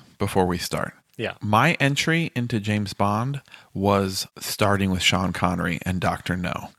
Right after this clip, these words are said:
Speaker 2: Wow.
Speaker 1: It was one of those, like, every night on Spike T V.
Speaker 2: <laughs> Yeah.
Speaker 1: Back in the day, we were deemed as children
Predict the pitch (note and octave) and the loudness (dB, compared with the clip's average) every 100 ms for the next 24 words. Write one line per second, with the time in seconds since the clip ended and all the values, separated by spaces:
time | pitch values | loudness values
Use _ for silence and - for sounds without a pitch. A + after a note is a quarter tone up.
0 | - G2 G2+ G2+ G2+ G2+ F#2+ F2+ - _ | -8 0 2 2 0 0 -2 -6 -12 _
1 | C3+ C#3 D3 C3 A#2+ B2+ C3 A#2+ A2 A2 | 0 2 2 2 0 0 0 0 0 2
2 | G#2+ G2+ G2 G2 G2+ - _ A2 A#2 A#2+ | 2 0 -4 -4 -4 -8 _ 0 2 2
3 | B2+ B2+ A2+ G2 G2 G#2 A2+ - - F#2+ | 2 2 0 0 0 0 -2 -8 -4 -2
4 | G2 F#2+ F#2 F2+ E2+ _ - - - G2+ | 0 -2 -4 -8 -12 _ -4 0 2 0
5 | F2+ - - F#2+ F2 F2 G2 - C#3+ - | -2 -2 0 2 2 2 2 4 0 0
6 | - - A#2 G2+ A#2 - G#2 G#2+ A2 G2+ | -6 -4 -2 -2 -2 2 4 4 0 0
7 | F2+ F#2+ E2 D#2+ G2+ - - - G2+ G#2 | 0 2 2 -2 -6 -14 -20 -6 0 2
8 | G2 F#2+ F#2+ F2+ A2 A2+ A#2+ B2 B2 - | 2 2 0 0 0 2 2 0 -4 -2
9 | A2 A#2 - - F#2+ F2 F2 F2 | -2 -2 -6 -2 -2 0 -2 -2